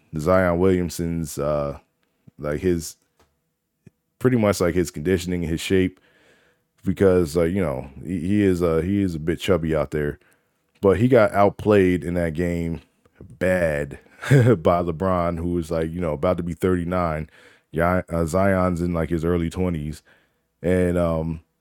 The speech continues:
yeah, like, LeBron outscored him, like, thirty to thirteen. So, uh, there was a lot of, lot of controversy, um, about that. Well,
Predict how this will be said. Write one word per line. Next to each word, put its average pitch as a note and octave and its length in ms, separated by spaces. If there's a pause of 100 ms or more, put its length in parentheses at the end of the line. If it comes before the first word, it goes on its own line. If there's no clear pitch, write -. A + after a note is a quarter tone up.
(300)
yeah, G2 200
like, D#2+ 200
LeBron F2+ 520
outscored F2 480
him, E2+ 100
like, D2+ 180
thirty F2 300
to C#2+ 40
thirteen. E2 580
So, D#2 360 (800)
uh, G2+ 380
there G#2 160
was A2+ 120
a A2+ 40
lot A#2 240
of, G#2+ 260 (180)
lot A2 180
of G2 60
controversy, F#2+ 840 (260)
um, D#2+ 580
about E2 340
that. F#2 380
Well, F2 320